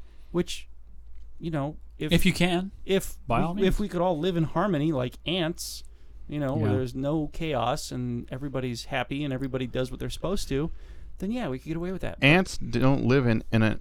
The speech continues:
Speaker 3: in an government-free society, though. I mean, they have a role. They, they're bred that way.
Speaker 2: Well,
Speaker 1: Okay, maybe that was a bad example.
Speaker 3: Well, no, I mean,
Speaker 2: it's
Speaker 3: my,
Speaker 2: not a bad example. It's, I think it's a really good
Speaker 3: my,
Speaker 2: example.
Speaker 3: my point is,
Speaker 1: I
Speaker 3: is
Speaker 1: mean,
Speaker 3: that
Speaker 1: everybody does what they're supposed to do.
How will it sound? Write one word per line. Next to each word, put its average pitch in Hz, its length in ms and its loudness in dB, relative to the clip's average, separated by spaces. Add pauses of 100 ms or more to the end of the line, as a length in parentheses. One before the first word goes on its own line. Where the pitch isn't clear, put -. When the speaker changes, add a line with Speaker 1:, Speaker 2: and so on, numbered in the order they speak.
(140)
Speaker 3:
in 117 160 2
an 104 360 2 (960)
government-free 117 640 4
society, 110 520 0
though. 104 160 2
I 101 40 4
mean, 104 180 2
they 110 140 6
have 120 280 0
a 110 60 2
role. 110 560 0 (140)
They, 107 340 2
they're 107 200 2
bred 98 420 2
that 98 240 -4
way. 151 240 -2
Speaker 2:
Well, 139 280 8
Speaker 1:
Okay, 123 120 4
maybe 143 160 4
that 147 80 6
was 123 80 2
a - 40 -4
bad - 180 0
example. - 280 -4
Speaker 3:
Well, 185 100 12
no, 196 200 12
I 143 100 12
mean, 151 180 8
Speaker 2:
it's 160 120 6
Speaker 3:
my, 160 120 12
Speaker 2:
not 156 80 10
a - 20 10
bad 135 140 12
example. 117 320 6
It's, - 120 6
I 143 80 8
think 147 160 6
it's 131 140 0
a 127 60 2
really 117 240 4
good 151 60 8
Speaker 3:
my, 165 100 12
Speaker 2:
example. 123 300 4
Speaker 3:
my 139 160 8
point 170 360 10
is, 143 180 2
Speaker 1:
I 131 40 -2
Speaker 3:
is - 40 2
Speaker 1:
mean, 190 80 4
Speaker 3:
that 127 60 8
Speaker 1:
everybody 175 320 6
does 139 240 6
what 123 80 -2
they're 135 100 2
supposed - 360 -2
to 113 60 -4
do. 120 220 0